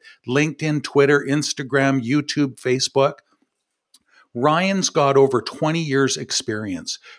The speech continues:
growing software companies, and his technical <laughs> experience,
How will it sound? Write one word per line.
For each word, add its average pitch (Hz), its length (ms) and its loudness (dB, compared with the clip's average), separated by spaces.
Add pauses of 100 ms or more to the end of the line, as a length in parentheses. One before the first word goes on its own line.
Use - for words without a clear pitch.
(140)
growing 160 480 4
software 139 600 2
companies, 135 600 0 (320)
and 139 140 2
his 202 220 2
technical 185 580 2
<laughs> - 0 -
experience, 143 640 2